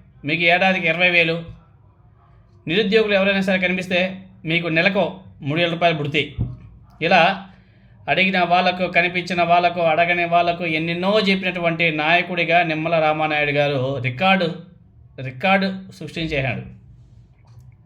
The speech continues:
ఇప్పుడు ప్రభుత్వంలోకి వచ్చారు,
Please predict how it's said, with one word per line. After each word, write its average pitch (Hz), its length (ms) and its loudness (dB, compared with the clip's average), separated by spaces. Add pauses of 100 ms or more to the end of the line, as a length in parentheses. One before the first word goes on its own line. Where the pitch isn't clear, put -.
(220)
ఇప్పుడు 208 580 0 (1200)
ప్రభుత్వంలోకి 165 720 -2 (500)
వచ్చారు, 127 520 0